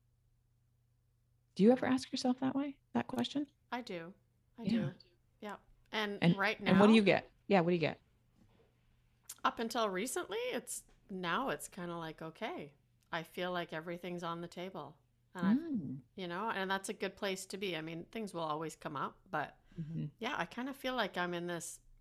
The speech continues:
Speaker 2: right now. I'm good.
Speaker 1: You're good right now, 'cause it could all change like that.
Speaker 2: Yes. And I have the tools to deal with it if it does.
Speaker 1: Yeah, it's so, it's, it can all change. Oh, by the way, did you wanna schedule a hypnosis session?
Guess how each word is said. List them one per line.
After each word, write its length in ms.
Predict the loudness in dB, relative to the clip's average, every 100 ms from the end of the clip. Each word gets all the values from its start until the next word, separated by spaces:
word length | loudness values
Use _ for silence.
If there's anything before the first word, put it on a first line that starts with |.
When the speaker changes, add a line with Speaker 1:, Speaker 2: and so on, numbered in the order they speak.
| -20 _ _ _ _ _ _
Speaker 2:
right 220 | -10 -8
now. 140 | -8 -8
I'm 140 | -10
good. 320 | -12 -12 -14 -16 _ _ _ _ _ _ _ _ _ _ 2
Speaker 1:
You're 120 | 6
good 300 | 8 8 4
right 260 | 6 8 10
now, 360 | 10 8 6 4
'cause 140 | 6
it 120 | 6
could 140 | 4 2
all 240 | 8 10 10
change 540 | 10 10 10 6 -2 _ -4 -4 _ -18
like 140 | -14
that. 180 | -14 -14 _ _ _ _
Speaker 2:
Yes. 480 | -6 -6 -10 -16 -20 _ _ _ _ -2
And 160 | 0 2
I 60 |
have 220 | 0 -2
the 80 | -4
tools 460 | -8 -6 -4 -4 -6
to 120 | -12
deal 240 | -8 -6 -6
with 160 | -6
it 140 | -8 -12
if 160 | -12
it 140 | -12 -8
does. 460 | -6 -6 -10 -16 -18 _ _ _ _
Speaker 1:
Yeah, 180 | -2 -2 -2
it's 180 | -6 -6
so, 200 | 0 0 0
it's, 240 | -6 -2
it 140 | -2 -2
can 160 | -6 -2
all 200 | 0 0
change. 280 | 2 0 0 -14 -14 2
Oh, 140 | 6 8
by 220 | 8 10
the 60 | 10
way, 100 | 8
did 140 | 10
you 80 | 12
wanna 120 | 12
schedule 520 | 8 6 6 10 10
a 180 | 10 10
hypnosis 480 | 6 6 6 6 2
session? 440 | 0 2 2 0